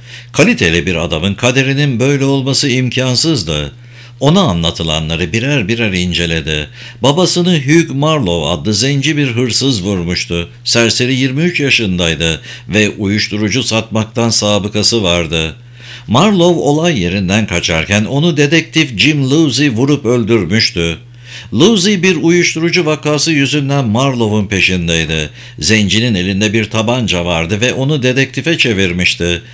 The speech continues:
Lucy de bu nedenle onu vurmak zorunda kalmıştı. Tam suratının ortasından.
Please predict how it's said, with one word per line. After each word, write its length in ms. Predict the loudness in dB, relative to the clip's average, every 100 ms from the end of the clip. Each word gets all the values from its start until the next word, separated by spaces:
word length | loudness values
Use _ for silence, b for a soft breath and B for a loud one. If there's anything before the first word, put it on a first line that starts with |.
| B B
Lucy 520 | 2 4 4 4 4
de 160 | 2 2
bu 100 | 2
nedenle 400 | 2 0 0 0
onu 280 | 0 0 0
vurmak 500 | 0 0 0 0 0
zorunda 400 | 0 0 0 0
kalmıştı. 760 | 0 -2 0 -2 -2 -4 -4 B B -2
Tam 280 | 0 0
suratının 540 | -2 0 0 0 0 0
ortasından. 840 | 0 0 0 0 0 0 -2 -4